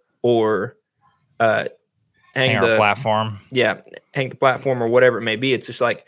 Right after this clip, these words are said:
Speaker 1: our fingers are gonna get cold, and even if we have hot hands, it's just gonna be uncomfortable." So what we did is we dragged the blind out there, and we were like, "We're just gonna try to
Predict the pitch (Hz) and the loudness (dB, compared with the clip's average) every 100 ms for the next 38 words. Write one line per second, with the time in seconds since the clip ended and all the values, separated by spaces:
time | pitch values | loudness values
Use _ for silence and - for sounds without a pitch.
0 | _ _ _ - 123 160 160 131 135 131 | _ _ _ -4 -2 0 -2 -2 -2 -2
1 | - 117 113 - 123 131 127 120 123 123 | 2 2 2 -6 -6 -6 -4 -2 2 2
2 | 117 - 131 117 110 110 110 - - _ | 0 -4 -4 -2 -2 -6 -8 -12 -18 _
3 | _ _ _ _ _ - 123 - 131 131 | _ _ _ _ _ -6 -4 -4 -6 -4
4 | 117 110 117 110 - - - 143 147 151 | -4 -4 -4 -6 -6 -12 -4 -2 -2 0
5 | 127 123 113 107 113 110 101 - 98 - | 0 0 -2 -4 -4 -4 -8 -8 -8 -10
6 | - - 50 - - _ _ - 113 117 | -10 -10 -12 -14 -20 _ _ -10 -2 -2
7 | 107 - 127 131 120 123 107 101 | -2 -4 -6 -6 -4 -2 -2 -4